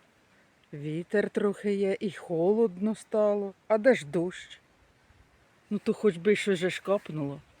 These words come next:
Що це за горе таке? То було тепло, тепло,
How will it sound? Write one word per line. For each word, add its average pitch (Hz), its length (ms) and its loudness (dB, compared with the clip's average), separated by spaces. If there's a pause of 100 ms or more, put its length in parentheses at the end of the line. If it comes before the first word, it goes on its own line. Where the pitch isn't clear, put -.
(840)
Що - 260 -4
це - 220 -4
за 196 140 2
горе 180 400 0
таке? 135 320 -12 (2750)
То - 180 4
було 220 400 2
тепло, 214 440 4
тепло, 214 560 4